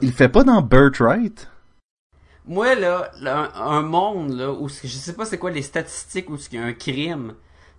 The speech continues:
Speaker 2: euh, qui, à chaque seconde, juste à New York ou whatever, moi, un gars, là,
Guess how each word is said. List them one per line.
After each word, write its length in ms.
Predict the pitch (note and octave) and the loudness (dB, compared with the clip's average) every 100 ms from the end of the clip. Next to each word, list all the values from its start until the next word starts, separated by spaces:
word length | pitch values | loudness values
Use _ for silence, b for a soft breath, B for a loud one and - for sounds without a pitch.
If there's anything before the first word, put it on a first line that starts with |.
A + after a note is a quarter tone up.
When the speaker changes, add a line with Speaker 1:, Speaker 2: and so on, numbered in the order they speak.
| _ | _
Speaker 2:
euh, 40 | B G#2 B2 G#2+ F#2 F#2 E2+ _ | B -20 -20 -20 -20 -20 _ _
qui, 200 | - - | -20 -14
à 120 | F2+ A#2+ | -12 -12
chaque 420 | - - F3+ - _ _ - | -10 -8 -8 -10 _ _ -20
seconde, 920 | - - E3 D3+ E3+ D#3+ C3+ B2 A#2+ | -10 -4 -2 0 -2 -4 -6 -8 -10
juste 280 | A2 G3+ G3+ | -8 -6 -2
à 120 | C3+ | -2
New 140 | B2+ | -2
York 280 | B2+ B2+ - | -4 -4 -6
ou 60 | C#3 | -6
whatever, 500 | C3+ B2+ B2+ D3+ D#3+ - b b _ | -6 -6 -4 -4 -6 -12 b b _
moi, 160 | F3+ G#3+ | -6 -2
un 80 | E3 | -2
gars, 260 | D3 F#3 E3+ | 0 0 -2
là, 300 | D3 D3+ | -4 -4